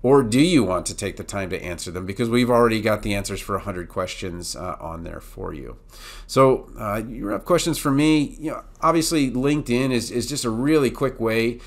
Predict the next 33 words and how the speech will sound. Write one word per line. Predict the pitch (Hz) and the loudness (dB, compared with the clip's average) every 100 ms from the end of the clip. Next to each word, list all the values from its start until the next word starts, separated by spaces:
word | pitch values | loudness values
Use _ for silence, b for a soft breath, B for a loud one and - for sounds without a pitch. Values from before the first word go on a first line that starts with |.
| B | B
It's | - | -4
almost | 123 127 | -2 0
like | 127 | 0
a | - | -2
chat, | - - 87 127 - - | -4 -4 -2 -2 -4 -12
a | 104 104 | -8 -8
very | 92 110 117 | -6 -2 -2
quick | 107 127 117 | -2 -4 -2
way | 113 113 | 0 0
for | 117 | -2
you | 107 | 0
to | |
ask | 107 117 | 0 0
me | 117 110 | -2 -4
a | |
question | - 107 - 117 | -4 -4 -4 -6
or | 107 | -6
two. | 104 113 107 107 B B - | -4 -2 -2 -6 B B -4
Uh, | 98 92 | -2 0
I'm | 104 104 | 0 -2
happy | 104 113 110 120 | -4 -4 -2 -4
to | 107 | -2
take | 113 107 | -4 -4
your | 110 | -6
connection | 107 107 107 - 107 | -6 -4 -2 -2 -4
if | 104 | -4
you're | 107 101 | -4 -4
a | |
pharmacy | 101 104 104 104 | -2 -2 -2 -4
student | 98 107 101 101 | -6 -4 -4 -4
or, | 90 82 | -6 -6
or | 67 92 | -8 -6
resident, | 92 101 101 101 95 | -4 -4 -4 -6 -6